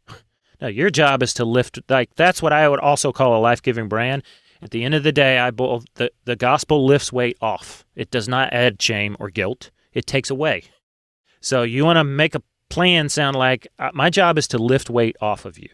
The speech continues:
not to go, "Oh, this is gonna be t-, I'll work with you, but it's gonna be harder than it is right now."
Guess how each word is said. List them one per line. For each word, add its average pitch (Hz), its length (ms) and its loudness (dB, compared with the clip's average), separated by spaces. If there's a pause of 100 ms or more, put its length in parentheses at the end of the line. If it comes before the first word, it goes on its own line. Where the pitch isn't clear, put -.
(240)
not 110 340 -6
to 117 80 -6
go, 101 280 -2
"Oh, 120 320 -4
this - 200 -14
is 117 80 -8
gonna 160 160 -2
be 170 120 -2
t-, - 120 -6
I'll 151 200 4
work 139 220 4
with 113 140 0
you, 113 120 -2
but 110 140 0
it's 107 140 -4
gonna 113 220 0
be 110 340 -4 (520)
harder 131 580 0
than 131 120 2
it 117 100 0
is 120 160 2
right 110 160 -2
now." 101 280 -8